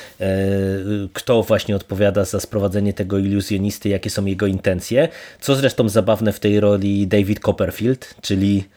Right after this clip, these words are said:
znany, e, i lubiany iluzjonista, tutaj gdzieś tam pewnie na początkach, e, swojej kariery.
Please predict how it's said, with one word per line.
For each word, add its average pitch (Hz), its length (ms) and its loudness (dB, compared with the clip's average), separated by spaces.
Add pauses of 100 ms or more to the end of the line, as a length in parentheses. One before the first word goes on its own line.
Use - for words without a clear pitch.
znany, 107 640 2 (420)
e, 104 400 4
i 104 200 -4
lubiany 98 480 2
iluzjonista, 104 800 0
tutaj 98 460 -2
gdzieś 95 240 -6
tam 98 140 -2
pewnie 101 280 -2
na 98 100 0
początkach, 98 720 -2
e, 101 180 2
swojej 98 340 0
kariery. 98 540 2